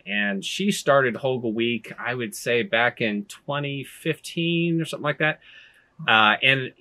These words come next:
uh, in the summertime, she, uh, sent me a, a message, and she said, uh, "Mister Holga, uh, would you like Holga Week? I, I'm just, I can't do it anymore." And I'm like, "You know,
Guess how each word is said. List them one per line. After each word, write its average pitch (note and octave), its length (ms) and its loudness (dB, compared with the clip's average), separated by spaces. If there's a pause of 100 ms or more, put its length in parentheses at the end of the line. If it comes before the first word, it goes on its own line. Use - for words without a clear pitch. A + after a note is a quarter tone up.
(120)
uh, - 20 -2
in A#2+ 600 2
the A#2 100 2
summertime, D3 640 2
she, A2 340 2
uh, G2+ 220 4
sent C3+ 260 -2
me A#2+ 120 2
a, G2 300 0
a - 40 -4
message, A2 380 -2
and G2 100 -4
she A2 100 -8
said, G2 380 0
uh, F2 500 -4
"Mister A#2+ 260 -4
Holga, A2 360 2 (280)
uh, F#2+ 500 0 (120)
would G#2 160 -4
you A2 140 -4
like G2+ 220 -2
Holga G2 360 -4
Week? F2 260 -8
I, F2 300 -8
I'm F2+ 160 -10
just, F2+ 360 -10
I F2 100 -14
can't - 280 -8
do D#2+ 140 -12
it D#2 80 -14
anymore." D#2 380 -18 (600)
And G2 320 0
I'm G#2 140 2
like, G2+ 340 2
"You A2+ 140 -2
know, D3+ 380 4